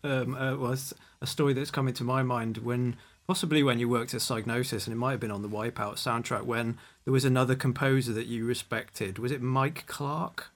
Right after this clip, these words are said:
I wanna say it was Mike Clark. I might have got that name wrong. But overheard a tune that you were working on, and you said that he'd never really,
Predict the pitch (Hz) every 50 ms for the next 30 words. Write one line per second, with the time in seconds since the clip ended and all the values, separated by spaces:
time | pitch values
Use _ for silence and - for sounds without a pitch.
0 | _ - 131 135 143 147 143 - - 127 127 123 117 120 123 120 113 117 - -
1 | - 117 104 107 - - 117 120 110 104 110 110 - 117 113 107 104 110 113 113
2 | 107 110 107 104 110 107 101 101 104 107 - - - - _ _ _ _ _ _
3 | _ _ _ _ - 135 135 151 160 170 165 156 143 151 139 160 151 147 147 139
4 | 127 131 127 - - 143 139 135 131 131 123 127 127 123 123 131 135 135 135 135
5 | - 135 117 107 110 104 98 107 110 - - _ - 120 120 120 120 117 - 135
6 | 120 120 123 - 127 120 120 113 113 113 123 117 110 127 131 123 123 113 117 117
7 | 117 120 117 113 107 110 110 107 110 104 104